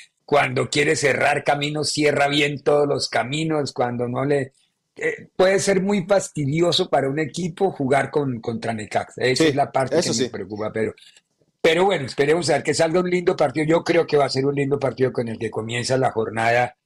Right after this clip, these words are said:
Speaker 1: la jornada, eh, ocho, cuando ya se jugó la nueve.
Speaker 2: La mitad de la nueve.
Speaker 1: El, sí, sí, ya no, no, no, no, es increíble, increíble las cosas que pasan en México.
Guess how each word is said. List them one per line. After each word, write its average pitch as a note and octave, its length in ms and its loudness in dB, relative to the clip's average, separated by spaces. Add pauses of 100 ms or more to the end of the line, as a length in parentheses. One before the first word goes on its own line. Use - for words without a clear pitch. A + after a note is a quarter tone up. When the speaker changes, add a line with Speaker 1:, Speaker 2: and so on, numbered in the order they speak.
(320)
Speaker 1:
la A#2+ 160 2
jornada, B2 680 0 (200)
eh, A#2 520 0
ocho, G3+ 560 2 (120)
cuando C#3+ 260 2
ya D3 200 2
se F3 120 -2
jugó E3 440 0
la D#3+ 160 2
nueve. E3 480 0 (220)
Speaker 2:
La C3+ 180 0
mitad D#3 320 4
de G3 80 4
la F3+ 100 0
nueve. G3 340 0
Speaker 1:
El, B2 260 -6 (1160)
sí, B2+ 200 -4
sí, C#3 160 -2
ya D3 160 4
no, D#3 160 -2
no, F#3 180 0
no, G#3 140 2
no, G3 120 2
es E3+ 200 2
increíble, C3 760 0
increíble A#2 460 -2
las C#3 220 0
cosas C3 280 -2
que B2+ 140 -2
pasan B2+ 400 0
en A#2 100 -6
México. A#2+ 540 -4